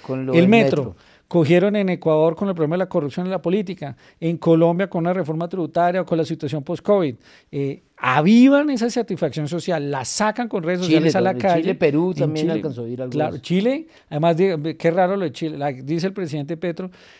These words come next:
Speaker 2: es que el gobierno de, eh, el presidente Castillo es ilegítimo, debería salir la gente a la calle, ¡pum! Salieron a incendiar, ¿usted cree? O sea, ¿cómo puede usted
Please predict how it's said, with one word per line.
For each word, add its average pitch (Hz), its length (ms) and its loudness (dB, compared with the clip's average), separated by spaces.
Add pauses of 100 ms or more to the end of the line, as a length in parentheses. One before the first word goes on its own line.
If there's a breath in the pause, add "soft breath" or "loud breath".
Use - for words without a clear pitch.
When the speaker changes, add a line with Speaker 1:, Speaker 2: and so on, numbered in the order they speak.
Speaker 2:
es 208 340 -2
que 202 340 -2
el 160 120 0
gobierno 190 880 -4 (360 soft breath)
de, 170 520 -2
eh, 147 400 -2
el 143 140 -8
presidente 151 1400 -6 (360 soft breath)
Castillo 165 960 -6
es 165 200 -2
ilegítimo, 170 640 -4
debería 156 240 4
salir 180 180 2
la 175 60 2
gente 175 160 0
a - 20 2
la 170 80 0
calle, 135 240 -4
¡pum! 190 460 4
Salieron 156 360 4
a 185 60 0
incendiar, 151 460 2
¿usted 170 440 -2
cree? 208 320 2
O 151 80 -2
sea, 160 240 0
¿cómo 165 280 0
puede 202 200 2
usted 190 360 -4